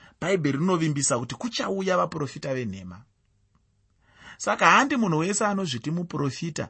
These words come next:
ari kufamba mugwara raMwari. Haasi munhu wese anozviti muprofita kana mupostori achakubatsira. Ndiri kuti inini,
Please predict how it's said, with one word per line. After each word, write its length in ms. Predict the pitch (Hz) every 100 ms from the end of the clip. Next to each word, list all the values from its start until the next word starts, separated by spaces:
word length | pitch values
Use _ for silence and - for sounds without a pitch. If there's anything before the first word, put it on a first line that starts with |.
| _ _ -
ari 220 | 123 151
kufamba 540 | 175 - 156 151 147
mugwara 480 | 151 73 107 101 104
raMwari. 520 | 110 117 117 101 107 - - - -
Haasi 400 | 120 170 262 277
munhu 240 | 233 165
wese 260 | 160 208 226
anozviti 440 | 202 196 127 143
muprofita 600 | 165 - 160 147 - 175
kana 180 | 156 135
mupostori 540 | 131 170 170 - 113 - - - - _
achakubatsira. 1700 | - 165 170 - - 202 208 - 180 170 165 - - 165 156 151 131 117 _ _ _ _ _ _ _ _ _ _ _ _ _ _ _ -
Ndiri 220 | 113 127
kuti 280 | 131 175 143
inini, 600 | - 117 127 127 107